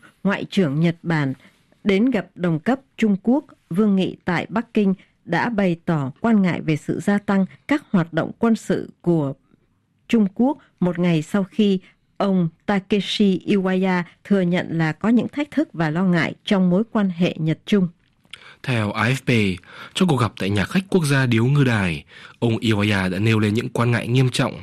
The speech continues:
Speaker 2: về tình hình ở biển Hoa Đông, đặc biệt là khu vực xung quanh quần đảo Senkaku của Nhật Bản, nhưng Trung Quốc lại tuyên bố chủ quyền với tên gọi Điếu Ngư.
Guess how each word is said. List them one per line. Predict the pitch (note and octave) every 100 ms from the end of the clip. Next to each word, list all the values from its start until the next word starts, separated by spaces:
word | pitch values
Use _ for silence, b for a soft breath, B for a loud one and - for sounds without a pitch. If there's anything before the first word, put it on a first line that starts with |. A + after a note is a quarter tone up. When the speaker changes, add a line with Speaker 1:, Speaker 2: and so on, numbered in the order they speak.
| G#2
Speaker 2:
về | G2
tình | G2
hình | G2 F#2+
ở | - F#2
biển | A2+ D#2+
Hoa | D2+ G#2
Đông, | A#2+ A#2 G2 F#2 B B B B
đặc | C3
biệt | C3 A#2+ - B B
là | -
khu | - D#3
vực | C3
xung | - D#3
quanh | D#3 C#3+
quần | - A2+
đảo | A2 F2
Senkaku | - C#3+ C#3 C3+ C3 C#3+ B2+
của | - F#2
Nhật | F2+ -
Bản, | G2+ F2 C2+ - B B B
nhưng | B2+ B2
Trung | A2 A#2
Quốc | F3+
lại | F3 -
tuyên | B2
bố | A2 C3+
chủ | -
quyền | - G#2 F2
với | F#2
tên | G2+ G#2+
gọi | A2 G2 F2
Điếu | G2
Ngư. | A#2 B2 A2+